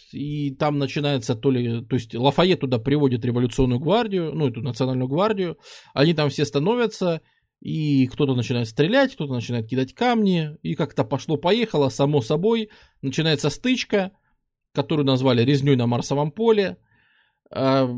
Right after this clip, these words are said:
революционеры режут революционеров. То есть ре-, революционная армия, э, национальная гвардия стреляет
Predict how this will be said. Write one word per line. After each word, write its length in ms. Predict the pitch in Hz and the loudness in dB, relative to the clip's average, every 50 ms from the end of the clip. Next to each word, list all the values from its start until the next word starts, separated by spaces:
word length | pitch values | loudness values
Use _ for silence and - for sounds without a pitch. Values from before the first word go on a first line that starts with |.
| - 110 | -2 0
революционеры 920 | 139 147 160 175 180 175 - - 196 202 233 254 262 247 233 226 226 208 - | 2 2 2 2 2 0 2 2 2 2 4 4 2 4 2 0 -2 -4 -4
режут 400 | - - 139 180 196 165 156 - | -2 2 4 4 4 4 2 2
революционеров. 920 | 143 139 135 139 131 131 123 120 - 127 120 117 113 113 107 101 107 - _ _ _ - | 2 2 4 4 2 2 0 0 0 2 2 2 2 0 0 -4 -8 -12 _ _ _ 2
То 80 | 170 170 | 4 4
есть 180 | 143 139 - | 4 4 2
ре-, 240 | 151 147 139 135 143 | 2 2 4 6 6
революционная 840 | 151 170 190 190 190 - - 202 202 202 196 175 160 151 143 139 - | 6 6 6 4 4 4 4 6 6 6 6 4 4 2 2 2 2
армия, 580 | - 160 170 156 143 131 117 113 110 101 - - _ _ _ _ _ _ _ _ _ _ _ _ _ _ _ _ _ _ _ _ _ - | 2 4 4 4 4 2 0 -2 -2 -6 -10 -16 _ _ _ _ _ _ _ _ _ _ _ _ _ _ _ _ _ _ _ _ _ -12
э, 360 | 120 117 - 131 123 117 113 | -8 -4 0 0 0 2 2
национальная 540 | 113 143 143 - 180 180 170 165 147 139 135 | 2 2 2 4 4 4 4 4 2 2 2
гвардия 560 | 147 156 147 123 117 110 113 110 104 107 110 - _ _ _ _ _ _ _ _ _ _ _ _ _ _ _ _ _ _ _ _ _ _ - | 4 4 4 4 4 0 -2 -4 -6 -8 -10 -16 _ _ _ _ _ _ _ _ _ _ _ _ _ _ _ _ _ _ _ _ _ _ -18
стреляет 760 | - - - 151 147 147 170 202 233 226 214 214 - - | -14 -2 2 4 4 6 6 6 6 4 4 2 -2 -10